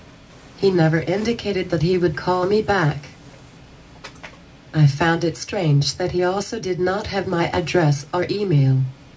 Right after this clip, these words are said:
So I really wondered who this guy really was.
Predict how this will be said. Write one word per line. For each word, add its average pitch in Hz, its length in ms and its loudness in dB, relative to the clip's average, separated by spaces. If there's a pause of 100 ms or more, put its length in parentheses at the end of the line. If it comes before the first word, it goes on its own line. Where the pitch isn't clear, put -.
(1200)
So - 240 -2
I 175 140 4
really 185 260 2
wondered 196 460 0
who 185 120 -4
this 165 220 0
guy 185 240 -2
really 160 360 4
was. 151 600 4